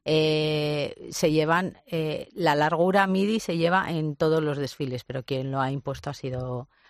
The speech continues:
ha sido Prada. Y luego el, combinan con camiseta un poco como bailarina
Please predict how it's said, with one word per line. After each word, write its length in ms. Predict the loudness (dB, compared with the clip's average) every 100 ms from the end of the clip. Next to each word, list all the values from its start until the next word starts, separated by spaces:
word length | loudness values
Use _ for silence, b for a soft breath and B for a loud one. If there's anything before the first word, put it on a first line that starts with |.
| b
ha 100 | -6
sido 280 | -4 -2 -4
Prada. 360 | -4 -2 -2 0
Y 80 |
luego 300 | 2 4 4 4
el, 320 | 2 0 -8 B B _
combinan 640 | 0 2 2 2 2 2 -4 _
con 240 | 0 0
camiseta 580 | 0 0 0 -2 0 0
un 100 | 0
poco 280 | -2 -4 -4
como 300 | -4 0 2
bailarina 880 | 2 4 4 2 2 0 0 -2